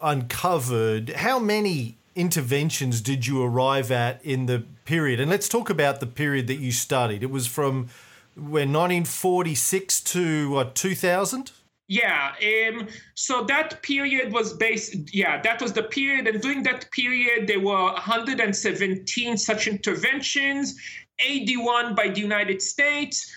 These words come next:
Speaker 2: thirty-six by Russia. And to, just to give it an idea within, you know, the context of the number of elections we are talking about, that came to about, uh, intervention in one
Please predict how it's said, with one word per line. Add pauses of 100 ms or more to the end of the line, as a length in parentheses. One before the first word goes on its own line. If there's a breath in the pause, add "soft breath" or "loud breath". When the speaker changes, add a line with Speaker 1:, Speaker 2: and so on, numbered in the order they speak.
(160 loud breath)
Speaker 2:
thirty-six
by
Russia. (240 loud breath)
And
to,
just
to
give
it
an
idea
within,
you
know,
the
context
of
the
number
of
elections
we
are
talking
about, (260 loud breath)
that
came
to
about,
uh,
intervention
in
one